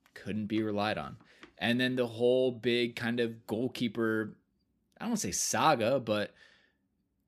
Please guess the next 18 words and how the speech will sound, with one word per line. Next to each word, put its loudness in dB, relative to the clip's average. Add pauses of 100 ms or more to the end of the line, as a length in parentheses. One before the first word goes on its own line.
constantly 0
deciding 2
who -2
should -2
be 2
in -2
net. -2 (400)
No 6
coach -2
or -4
manager -2
wants -4
to -10
do -4
that. -8 (100)
And -4
he's -2
pulled – -2